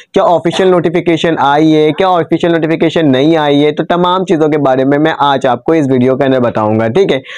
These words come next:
और आपको कोशिश करूँगा कि इसके बारे में गाइड कर दूँगा किस तरह से आपने क्या करना है, अपने एनरोलमेंट फॉर्म को सबमिट करना है या फिर फिल करना है, ठीक है।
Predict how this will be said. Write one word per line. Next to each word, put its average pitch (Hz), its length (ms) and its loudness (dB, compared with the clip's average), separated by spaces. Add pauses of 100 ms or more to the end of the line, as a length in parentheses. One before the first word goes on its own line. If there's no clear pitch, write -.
(160)
और 147 80 0
आपको 151 360 -2
कोशिश 170 360 -2
करूँगा 170 400 0
कि 170 120 -2
इसके 170 200 -2
बारे 151 240 0
में 156 180 0
गाइड 139 240 0
कर 160 140 0
दूँगा 165 180 2
किस 175 180 -2
तरह 147 280 0
से 151 120 -2
आपने 131 380 0
क्या 131 160 0
करना 131 300 0
है, 196 120 -2 (340)
अपने 160 280 -2
एनरोलमेंट 147 520 0
फॉर्म 135 260 -2
को 196 200 -2
सबमिट 139 440 -2
करना 143 320 0
है 175 180 2
या 131 120 2
फिर 160 220 -4 (100)
फिल 117 200 0
करना 110 340 -2
है, 110 180 -4
ठीक 202 260 0
है। 123 100 -2